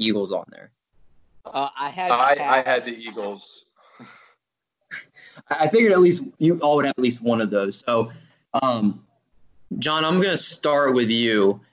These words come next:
Speaker 1: Um, give us the first team that's on your list and why you felt they did bad during the draft.
Speaker 3: Well, I, I said it already, David. It's the Eagles. <laughs>
Speaker 1: Go ahead and tell us why.
Speaker 3: I, do I need to?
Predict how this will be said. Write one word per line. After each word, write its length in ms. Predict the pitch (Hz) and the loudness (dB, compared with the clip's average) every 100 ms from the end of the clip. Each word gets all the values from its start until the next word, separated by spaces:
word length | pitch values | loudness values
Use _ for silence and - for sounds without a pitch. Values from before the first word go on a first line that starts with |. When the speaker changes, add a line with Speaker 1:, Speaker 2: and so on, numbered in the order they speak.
| _ _ - | _ _ -6
Speaker 1:
Um, 380 | 120 113 110 104 | -2 2 4 4
give 200 | 147 180 | 2 0
us 160 | 190 | 0
the 140 | 180 147 | -2 -4
first 420 | - 143 139 - | 0 0 -2 -4
team 200 | 135 120 | 0 0
that's 180 | 117 117 | 0 0
on 220 | 117 113 | 0 2
your 140 | 104 | 2
list 340 | 104 104 101 113 | 2 2 0 -2
and 180 | 104 | -2
why 240 | 104 110 107 | 0 0 0
you 140 | 107 | -2
felt 260 | 104 107 104 | 0 -2 -2
they 80 | 101 | -2
did 200 | 101 101 | -2 -2
bad 240 | 101 98 | -4 -2
during 200 | 98 95 | -2 -2
the 60 | 92 | -4
draft. 460 | - 50 - - _ _ _ _ _ - | -4 -4 -6 -12 _ _ _ _ _ -12
Speaker 3:
Well, 200 | 123 - | -10 -8
I, 160 | 123 123 98 _ _ _ - | -8 -10 -16 _ _ _ -8
I 100 | 117 | -8
said 220 | - 139 | -4 -2
it 20 | |
already, 340 | 127 117 131 143 | 0 0 0 -4
David. 300 | 104 98 104 | -8 -10 -12
It's 160 | - | -16
the 160 | - 107 | -18 -18
Eagles. 540 | 127 160 104 95 - - _ _ - | -16 -12 -12 -14 -18 -20 _ _ -20
<laughs> 340 | - - - | -18 -18 -6
Speaker 1:
Go 200 | 151 156 | 0 2
ahead 260 | 147 131 120 | 2 0 0
and 120 | 110 | 0
tell 220 | 127 117 | 0 0
us 160 | 107 113 | 0 0
why. 440 | 107 98 95 95 _ _ - - - - - - - | 0 0 -2 -4 _ _ -20 -20 -20 -20 -20 -20 -12
Speaker 3:
I, 180 | 110 127 127 131 _ | -8 -8 -10 _ _
do 160 | 143 139 | -2 2
I 120 | 135 | 2
need 300 | 135 143 139 | 0 -8 -6
to? 280 | 156 165 196 | -2 0 -2